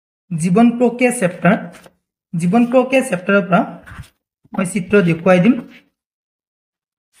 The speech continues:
প্ৰথমতে তোমালোক উলিয়াই লোৱা নাইণ্টি ছিক্স নং পৃষ্ঠা। নাইণ্টি ছিক্স নং পৃষ্ঠাৰ পৰা চাবা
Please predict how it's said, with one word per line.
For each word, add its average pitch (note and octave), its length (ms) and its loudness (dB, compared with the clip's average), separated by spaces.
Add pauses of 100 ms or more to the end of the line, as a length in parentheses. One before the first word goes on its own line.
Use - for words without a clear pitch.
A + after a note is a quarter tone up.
(1600)
প্ৰথমতে A#3+ 400 2 (100)
তোমালোক F#3+ 300 2 (120)
উলিয়াই G3 260 4
লোৱা F3 140 4 (460)
নাইণ্টি F#3 260 0 (100)
ছিক্স F#3 300 -6
নং G3 180 2
পৃষ্ঠা। G#3 260 -4 (500)
নাইণ্টি F3 240 -2 (120)
ছিক্স F#3 240 -6
নং G3+ 160 0
পৃষ্ঠাৰ G3 320 0
পৰা F#3+ 160 2
চাবা F3+ 160 2